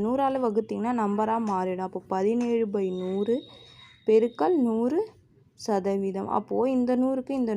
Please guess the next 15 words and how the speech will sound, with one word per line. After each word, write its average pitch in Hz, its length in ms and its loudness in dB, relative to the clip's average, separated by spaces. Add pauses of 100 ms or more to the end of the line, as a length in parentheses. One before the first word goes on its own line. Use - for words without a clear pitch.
நூறு 214 180 0 (100)
கேன்சல் 208 540 -2
ஆயிடும். 185 240 -4
அப்போ 190 120 -6 (100)
மீதி 262 260 0 (100)
என்ன 202 140 0 (100)
இருக்கு? 190 300 -4 (1400)
பதினேழு 214 680 2 (140)
சதவீதம். 185 840 -2 (600)
அப்போ 196 200 0 (260)
இதுல 247 260 0 (220)
எது 196 160 -2 (140)
பெருசுன்னு 240 540 2
நம்ம 214 200 -2 (100)
சொல்றதுக்கு, 208 760 -4